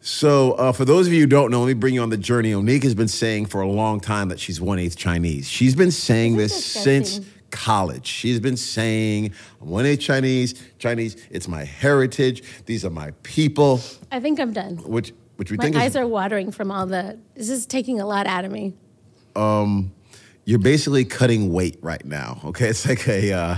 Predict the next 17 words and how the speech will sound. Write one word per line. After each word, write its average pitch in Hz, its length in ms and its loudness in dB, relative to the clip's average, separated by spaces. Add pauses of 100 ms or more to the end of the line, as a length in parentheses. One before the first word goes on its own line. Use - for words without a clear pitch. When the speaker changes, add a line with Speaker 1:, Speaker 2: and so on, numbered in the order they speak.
(120)
Speaker 2:
Do 277 80 0
I 294 40 4
need 294 120 2
to 285 60 0
do 277 120 -2
more? 240 220 0
Speaker 1:
a - 40 4
wrestler, 92 440 0
yes. 90 500 -2 (540)
Keep - 180 -4
on, 127 160 -2
keep 107 160 -2
on 117 100 0
going. 98 160 -2
You're 113 60 0
doing 175 180 2
good. 160 340 0